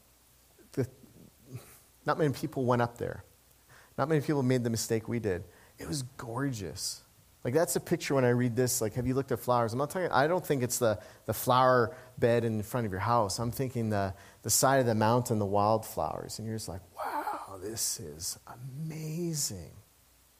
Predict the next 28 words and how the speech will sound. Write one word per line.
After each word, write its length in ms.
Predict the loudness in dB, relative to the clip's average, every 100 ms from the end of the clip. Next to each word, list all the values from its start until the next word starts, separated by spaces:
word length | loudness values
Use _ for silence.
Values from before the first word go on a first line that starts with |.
| _ -16
This 120 | -10
is 100 | -10
beautiful." 960 | -10 -14 -12 -6 -4 -4 -6 -14 -16 -20 _ _ _ _ _ _ _ _ _ _ _ _ _ _ _ _ _ -20 _ _ _ _ _ _ _ _ _ _ -4
Then 120 | -2
he 40 |
goes 200 | 0 2
on 60 | 2
and 100 | 0
says 240 | -2 -2
this, 340 | -4 -6 -10 -12 _ _ _ _ _ _ -20 -20 _ -6
"If 140 | 0
God 320 | 6 6 6
gives 180 | 2 2
such 260 | 4 2 0
attention 580 | 0 2 2 2 0
to 140 | 2 2
the 80 | 2
appearance 500 | 0 0 0 2 0
of 140 | 2
wildflowers, 960 | 6 6 4 2 4 4 4 0 -6 -14 -20 -20 -8
most 380 | 2 4 4 2
of 160 | 0 2
which 240 | 2 2
are 60 | 2
never 300 | 2 2 2
s-, 280 | 2 0 0 2
ever, 280 | 2 0 -4
never 360 | 2 4 4